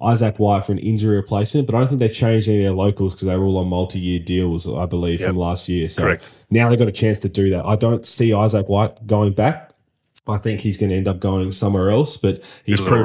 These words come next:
Speaker 2: raise, yep.
Speaker 1: yeah, he's proven enough, uh, to get the, uh, another opportunity, and I think Tasmania is okay with that. I had, when I went down there speaking to a couple of people,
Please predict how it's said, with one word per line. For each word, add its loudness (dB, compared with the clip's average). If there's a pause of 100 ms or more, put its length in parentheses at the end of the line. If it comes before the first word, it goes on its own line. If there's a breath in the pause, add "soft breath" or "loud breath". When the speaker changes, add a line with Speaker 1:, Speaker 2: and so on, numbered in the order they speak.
Speaker 2:
raise, -4
yep. -4
Speaker 1:
yeah, 4
he's 2
proven 2
enough, -4 (320 soft breath)
uh, -2 (100)
to -2
get 0
the, -2
uh, -6
another 2
opportunity, 0
and 0
I -2
think -2
Tasmania -2
is -2
okay 0
with 4
that. 0
I 0
had, 0
when 2
I 2
went 2
down 0
there 2
speaking -2
to -4
a -4
couple -2
of -4
people, 0